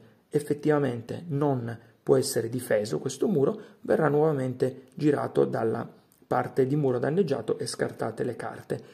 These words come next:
Questa dichiarazione, ehm, deve essere fatta senza considerare gli eventuali zero, che quindi andrebbero ad, ehm, far scartare l'undici dell'attaccante, e senza considerare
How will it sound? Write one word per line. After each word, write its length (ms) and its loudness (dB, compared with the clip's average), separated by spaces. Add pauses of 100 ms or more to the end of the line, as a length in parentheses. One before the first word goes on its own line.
(320)
Questa 500 4
dichiarazione, 800 2 (320)
ehm, 540 4
deve 260 6
essere 280 2
fatta 280 -2
senza 420 0
considerare 640 2
gli 100 4
eventuali 580 0 (260)
zero, 540 2 (180)
che 120 -2
quindi 240 0
andrebbero 600 0
ad, 440 -4 (320)
ehm, 540 -4
far 160 0
scartare 640 -2
l'undici 640 0 (180)
dell'attaccante, 1200 -2
e 240 0
senza 420 -4
considerare 880 0